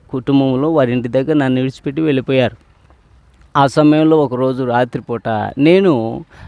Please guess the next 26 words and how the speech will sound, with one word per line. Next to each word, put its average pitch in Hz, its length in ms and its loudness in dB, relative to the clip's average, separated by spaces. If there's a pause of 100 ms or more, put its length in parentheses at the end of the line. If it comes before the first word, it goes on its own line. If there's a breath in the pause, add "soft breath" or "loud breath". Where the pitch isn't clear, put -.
(240 loud breath)
ఆ, 107 380 4 (160)
నా, 139 540 2
నేను 131 260 0
ఎనిమిదో 180 400 0
తరగతి 135 440 -2
చదువుతున్నటువంటి 120 800 -6
సమయంలో, 107 500 -4 (200)
ఆ 131 80 4
సమయంలో 139 760 2
నాకు 135 220 0
దగ్గరలో 165 460 2
ఉన్న, 160 200 2
ఉన్నటువంటి 131 640 -4
ఒక 139 260 -4
ఇంటికి 135 720 -2 (180)
టీవీ 190 220 4
చూడటానికి 147 460 0
వెళ్ళాను. 123 380 0
అది 120 140 -2
రాత్రిపూట 131 540 0
తొమ్మిదిన్నరకి 127 1080 0
ఒక 113 240 -6
సినిమా 139 440 -2
వచ్చిందండి. 123 640 -4 (480 loud breath)
ఆ 123 100 2
సినిమా, 147 720 0